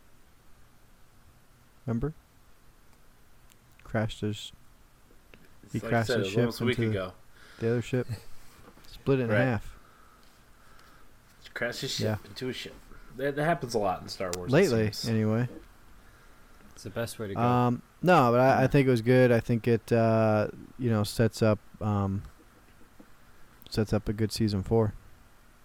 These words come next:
Speaker 2: Be now.
Speaker 3: Okay. Uh, great episode.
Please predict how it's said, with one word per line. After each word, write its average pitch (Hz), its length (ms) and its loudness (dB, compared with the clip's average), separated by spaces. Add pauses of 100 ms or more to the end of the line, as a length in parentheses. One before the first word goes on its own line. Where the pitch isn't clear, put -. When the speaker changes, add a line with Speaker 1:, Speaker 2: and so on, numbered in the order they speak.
(3500)
Speaker 2:
Be 107 120 -6
now. 120 140 -4
Speaker 3:
Okay. 139 240 -2 (880)
Uh, 143 600 2
great 131 280 0
episode. 107 500 -6